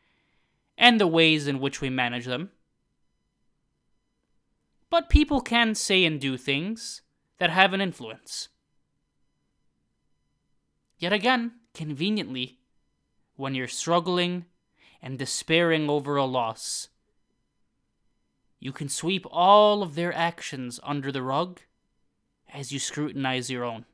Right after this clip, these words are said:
Magically, all of the things they've done and said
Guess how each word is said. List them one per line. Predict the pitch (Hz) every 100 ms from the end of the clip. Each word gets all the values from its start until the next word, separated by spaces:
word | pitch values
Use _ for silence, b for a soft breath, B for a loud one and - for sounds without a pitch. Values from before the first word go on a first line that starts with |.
| _ _ _ _ _ _ _ _ _ _ _ _ _ _ _ _ _ _ _ _ _ 1017 _ _ _ _ _ _ _ _ _ _ _ _ _ _ _ _ _ _ _ -
Magically, | 139 175 185 190 180 160
all | 135 170 196
of | 180
the |
things | 180 185 185 165 131
they've | 139 127
done | 143 160
and | 151 147
said | - 147 127 117